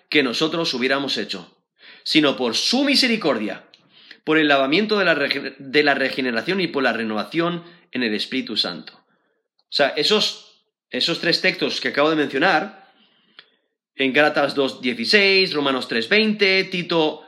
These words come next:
tres cinco, eh, enfatizan la misma idea que Efesios dos,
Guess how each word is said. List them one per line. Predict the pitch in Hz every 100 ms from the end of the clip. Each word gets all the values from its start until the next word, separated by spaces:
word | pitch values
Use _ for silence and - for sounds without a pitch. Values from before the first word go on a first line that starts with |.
| - -
tres | 135 -
cinco, | 254 285 262 139 165 - - - _ - _ - _ _ _ - _ _
eh, | 143 135 123 117 107
enfatizan | 147 147 143 190 214 190
la | 147
misma | 156 170 156
idea | 160 165 139
que | 127
Efesios | 131 127 151 123
dos, | 117 123 - -